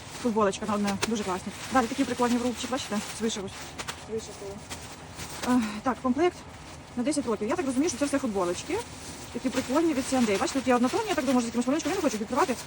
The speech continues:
Вони дуже класні, бо я знаю, що дівчата в ефірі, які подають, дуже люблять записи в ефірі відкривати. Така. Такі набори по чотири, по три одинички. Шортики такі на двониточку. Ще така. А, набірчик від C and A. Що у нас тут? Футболочка і шортики, напевно. Так. Далі такі від H and M футболочки попадаються.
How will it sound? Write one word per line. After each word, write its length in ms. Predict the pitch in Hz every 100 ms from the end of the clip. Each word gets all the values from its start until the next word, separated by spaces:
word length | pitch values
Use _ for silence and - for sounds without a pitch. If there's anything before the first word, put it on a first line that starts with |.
| -
Вони 120 | 262
дуже 120 | 269
класні, 240 | 302 381 240
бо 60 |
я 60 | 269
знаю, 140 | 269
що 80 | 269
дівчата 220 | 247 262
в 40 | 254
ефірі, 160 | 285
які 140 | 269 254
подають, 240 | 247 339
дуже 140 | 240 247
люблять 160 | 233
записи 240 | 208 185 185
в 40 |
ефірі 260 | 196 214 196
відкривати. 340 | 180 185 180 - - -
Така. 180 | 226 190 - - - - -
Такі 240 | - 254 226
набори 280 | 226 247 247
по 100 | 254
чотири, 280 | 254 240 240
по 60 | 247
три 120 | 247
одинички. 400 | 247 240 240 - 233 - - - - -
Шортики 340 | 254 240 -
такі 200 | 214 226
на 80 | 220
двониточку. 520 | 214 202 202 - - 277 - - - 214
Ще 100 | 208
така. 240 | 233 247 - - - - - - - - -
А, 80 | 262
набірчик 400 | 269 240 285 277
від 100 | 240
C 160 | - 247
and 120 | 233
A. 260 | 240 233 - - -
Що 80 | 233
у 20 |
нас 100 | 202
тут? 100 | -
Футболочка 420 | 226 262 269 -
і 40 | 226
шортики, 360 | 208 196 -
напевно. 280 | - 196 - - - - - - - -
Так. 1000 | 226 202 254 - - - - - - 226
Далі 120 | 220 226
такі 160 | 247
від 100 | 262
H 160 | 247 254
and 140 | 214
M 40 | 208
футболочки 420 | 214 233 240 262
попадаються. 520 | 233 233 240 247 247